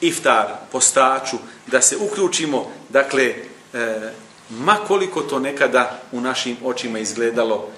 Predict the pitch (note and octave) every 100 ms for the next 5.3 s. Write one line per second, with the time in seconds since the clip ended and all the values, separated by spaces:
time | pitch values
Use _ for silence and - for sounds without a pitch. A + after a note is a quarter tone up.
0 | - A2+ A#2 B2 D3+ D#3+ - - - -
1 | - - - - - - - - - -
2 | C#3 C#3+ - C3+ G#2+ - - - C#3+ C3
3 | A#2+ B2 A#2 G#2+ A2+ A#2+ - A2+ - A#2
4 | B2 A#2 A2+ A#2 - A#2 A2 A2 G#2 C3
5 | B2+ A2+